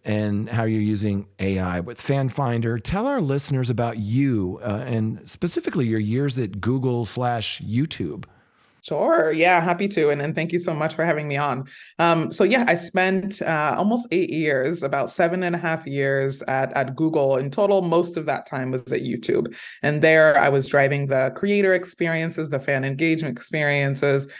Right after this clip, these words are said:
Speaker 2: um, uh, and a lot of the analytics experiences where we would build, you know, these incredible tools for creators, but I would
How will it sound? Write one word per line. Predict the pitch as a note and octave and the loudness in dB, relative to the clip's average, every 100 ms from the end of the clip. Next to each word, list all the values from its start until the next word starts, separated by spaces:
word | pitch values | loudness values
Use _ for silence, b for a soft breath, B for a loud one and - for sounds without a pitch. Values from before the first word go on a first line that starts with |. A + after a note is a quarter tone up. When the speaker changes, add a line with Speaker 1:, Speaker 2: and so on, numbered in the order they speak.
| B _ C#3 | B _ 2
Speaker 2:
um, | C#3 C3+ C3+ C3+ C3+ - | 4 4 4 2 0 0
uh, | - | 4
and | C3+ C#3 C3+ B2+ - C3+ | 4 6 4 2 2 0
a | B2 C#3 | 2 2
lot | C#3 | 2
of | C#3 | 0
the | C#3+ | 0
analytics | D3 E3+ A3+ G#3+ | 0 2 2 2
experiences | E3 - E3 D3 C#3+ D3 C#3+ C#3+ C#3 C#3 C#3 | -4 -8 -6 -4 -2 -2 -2 -2 0 -2 -2
where | D3 C#3+ C#3+ C#3+ C#3+ B _ - | 2 4 4 2 -4 B _ -2
we | D#3 D#3 D#3 D3+ D3 C#3+ - | 2 6 6 6 6 4 2
would | D#3+ D#3 D3+ C3+ | 0 0 0 2
build, | F#3 F#3+ G3 D#3+ D3+ D#3+ - | 4 6 6 4 2 -2 -4
you | F3 | -4
know, | D3+ | -4
these | D3+ D3+ | -2 -2
incredible | E3+ F3 G#3 F#3+ F3 | -2 0 2 4 2
tools | E3+ F3 D3+ D3 | 2 0 0 -2
for | - C#3+ | -4 -4
creators, | - F3+ G#3+ A3 G#3+ A3+ A#3 | 0 2 2 2 2 0 -2
but | - D#3+ D3 D3 | 0 2 2 0
I | C#3+ | -2
would | C#3 | -2